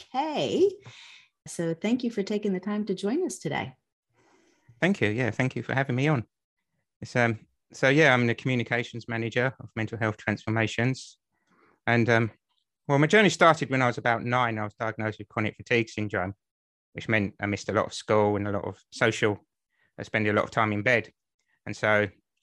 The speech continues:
Speaker 2: I had got a lot of mental health issues with that. And then I was later diagnosed with O C D and Asperger's.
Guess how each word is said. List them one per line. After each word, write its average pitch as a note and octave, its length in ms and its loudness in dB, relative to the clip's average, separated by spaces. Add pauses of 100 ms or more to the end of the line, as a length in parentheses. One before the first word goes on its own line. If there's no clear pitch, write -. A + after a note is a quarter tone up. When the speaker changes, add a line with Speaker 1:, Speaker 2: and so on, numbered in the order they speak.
(260)
Speaker 2:
I G2+ 80 -8
had A2+ 120 -8
got G#2 140 -2
a G#2+ 60 -2
lot F2 100 -2
of F2+ 120 -12 (240)
mental G#2 280 -2
health G#2+ 340 -2 (680)
issues D3+ 300 2
with C3 120 0
that. C#3+ 220 4
And A#2+ 80 2
then A#2+ 140 2
I A#2+ 60 2
was A#2+ 120 -2
later B2 280 0
diagnosed G#2+ 480 -2
with G#2 100 -8
O G#2 120 -2
C G#2+ 200 -10
D G#2 420 -2
and G2 320 -8 (160)
Asperger's. A#2 760 2